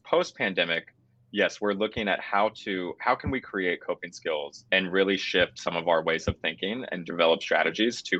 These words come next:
help them continue to move forward with anxiety and depression. The biggest thing for some of my new clients who've never been to therapy, it's developing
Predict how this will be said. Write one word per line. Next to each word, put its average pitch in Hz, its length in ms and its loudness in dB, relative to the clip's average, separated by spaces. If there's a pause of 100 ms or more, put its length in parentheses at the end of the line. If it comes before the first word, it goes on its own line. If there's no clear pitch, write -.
help 87 300 2
them 80 280 2 (760)
continue 131 380 2
to 117 80 2
move 101 180 2
forward 92 300 4
with 87 120 0
anxiety 82 600 0 (160)
and 85 200 0
depression. 71 480 -4 (120)
The - 80 0
biggest 156 420 2
thing 87 460 -4 (280)
for 85 440 2 (100)
some 107 220 -4
of 95 40 -4
my 90 100 0
new 98 180 -2
clients 95 340 0
who've 90 100 -10
never 85 200 -4
been 98 160 -2
to 104 80 -4
therapy, 82 420 -2
it's 78 160 -10
developing 82 800 -2